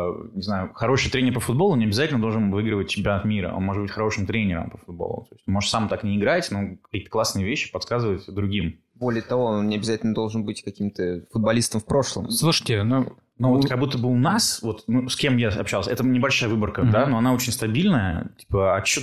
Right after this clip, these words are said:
Speaker 1: ты вообще, ну, ты свои
Speaker 3: А
Speaker 1: проблемы реши, прежде чем что-то
Speaker 3: вот,
Speaker 1: рассказывать".
Speaker 3: вот это вот убеждение у тебя, оно откуда появилось? То есть, э, давай я тебе, знаешь, как это, сеанс психотерапии поедем.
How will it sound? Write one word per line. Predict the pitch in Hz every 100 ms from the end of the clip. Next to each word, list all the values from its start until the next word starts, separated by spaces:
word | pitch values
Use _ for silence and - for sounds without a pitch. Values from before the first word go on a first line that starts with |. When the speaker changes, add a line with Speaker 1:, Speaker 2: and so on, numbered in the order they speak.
| -
Speaker 1:
ты |
вообще, | 90 87 -
ну, | 92 82 - _ -
ты |
свои | - 151
Speaker 3:
А | 143
Speaker 1:
проблемы | 147 156 131
реши, | 117 - 226
прежде | 170 123 110
чем | 131 120
что-то | 127 107
Speaker 3:
вот, | 101
Speaker 1:
рассказывать". | 127 143 131
Speaker 3:
вот | 139
это | 170 175
вот | 160
убеждение | 160 135 156 147 180 151 117
у |
тебя, | 113 123 135 127
оно | 120 139
откуда | 131 - 147 123
появилось? | 117 127 139 123 101
То | -
есть, | 120 - -
э, | 110
давай | 113 147
я | 135
тебе, | 123 110 107
знаешь, | 104 156
как | - 110
это, | 107 101
сеанс | - 151 -
психотерапии | - 123 - 135 131 143 104
поедем. | 92 107 110 98 98